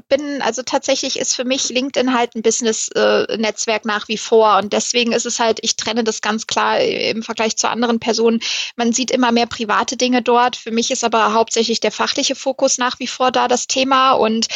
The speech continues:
entsprechend habe ich mich von Anfang an auch so aufgestellt. Ich habe wirklich versucht, wirklich die Themen zu fokussieren, die, den fachlichen Mehrwert für jemanden oder für Personen, die es dann vielleicht sehen,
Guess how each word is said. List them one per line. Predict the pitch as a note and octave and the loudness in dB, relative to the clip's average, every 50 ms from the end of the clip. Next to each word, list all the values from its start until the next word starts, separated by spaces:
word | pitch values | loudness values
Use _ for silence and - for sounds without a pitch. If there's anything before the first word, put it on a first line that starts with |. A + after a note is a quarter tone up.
| - - - - - | -4 -4 -4 -4 -4
entsprechend | - - A#3 - - - A#3+ A#3+ - B3+ C4 | -2 -2 -2 -2 -2 -2 -4 -4 -2 -2 0
habe | B3 A3+ B3+ | 0 0 -2
ich | - - | -2 -2
mich | A#3+ A3+ - | -2 -2 0
von | - A3 | 0 0
Anfang | - - A3 - - A#3 G#3+ | 0 -2 -2 0 0 0 0
an | G#3+ A3 | 2 2
auch | G3+ F#3+ G3+ - | 2 0 0 0
so | - G3+ - | 0 0 2
aufgestellt. | - G3+ - - A#3 - - - G#3 G#3 G3+ | 0 0 0 -2 -2 0 0 2 2 2 2
Ich | - - | 2 0
habe | A#3+ - - | -2 -2 -2
wirklich | A#3 A3+ - A#3+ - | -2 0 0 -2 -2
versucht, | - A3+ G#3 A3 A3+ - - - | -2 -2 0 0 -2 -2 -2 -2
wirklich | A3+ - A#3+ A3+ | -2 0 0 -2
die | - A#3 A3 | -2 -4 -4
Themen | - - C4+ C4 C4+ C4+ | -2 0 0 0 0 0
zu | - - A#3 | -2 -2 -4
fokussieren, | - - A#3+ - C4 A3+ - - C4 B3+ A#3+ A#3+ | -4 -6 -4 -2 0 0 0 2 2 2 2 2
die, | A3+ A3+ - - - - | 0 -2 -4 -6 -4 -4
den | A3 A3+ | -2 -2
fachlichen | - A#3+ A#3 - - A3+ - A#3 A3 | 0 -2 -2 -2 -2 -4 -2 -2 0
Mehrwert | A3 A3+ B3 A#3+ B3+ B3 A#3+ A#3+ | 0 0 0 2 2 2 2 0
für | - - A#3+ | -2 -2 -2
jemanden | A3 G#3+ A3+ A3+ A3+ A3 A3 A3 - A3+ A3+ A3+ | 0 2 2 2 2 0 0 -2 -4 -4 -2 0
oder | - G#3+ G#3 G#3 | 2 2 2 0
für | - - A3 | -2 -6 -4
Personen, | - B3 A3+ G#3 A#3 B3 B3+ A#3+ | 0 0 2 2 2 2 2 2
die | A3+ A3+ | 2 0
es | A3 - - | -2 -2 -2
dann | A3+ A3+ | -2 -4
vielleicht | - - A3+ A3 A3 - - | -2 0 0 0 0 -2 -2
sehen, | - B3 A#3 A#3+ A#3+ B3 | 0 2 2 2 2 0